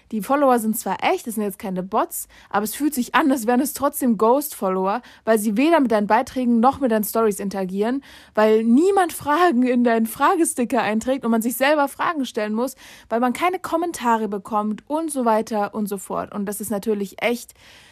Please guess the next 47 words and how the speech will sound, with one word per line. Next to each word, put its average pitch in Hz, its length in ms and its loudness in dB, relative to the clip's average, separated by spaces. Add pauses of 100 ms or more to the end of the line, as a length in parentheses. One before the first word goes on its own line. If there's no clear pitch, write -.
(160)
ja, 214 320 2 (260)
deprimierend, 240 540 2
sage 185 220 0
ich 190 100 -8
mal, 208 220 0
ist 220 160 -4
ja 208 80 2
logisch, 214 340 0
denn 208 140 -4
es 196 120 -6
heißt 214 180 -4
ja 226 60 -2
nicht 214 140 -4
umsonst 226 500 -4
Social 220 640 0
Media. 202 520 -2 (460)
Du 220 80 -6
sollst 233 300 2
ja 208 160 -2
social 247 520 0
sein, 185 240 0
das 185 100 -6
heißt, 202 260 -4
geh 233 160 0
in 240 80 4
die 220 100 -4
Interaktion. 208 920 -4 (640)
Und 208 240 0
vielleicht 240 240 -2
fragst 240 240 -2
du 320 60 2
dich 302 100 -8
ja 302 100 2
jetzt, 294 220 0
wie 226 80 -2
du 214 60 -2
es 202 100 -4
schaffen 208 260 -6
kannst, 233 360 -4
dass 196 160 -6
du 220 60 -4
eine 196 200 -2
treue 226 500 0 (120)
und 392 400 -2
aktive 190 520 -6
Community 220 540 -2
aufbaust. - 560 -10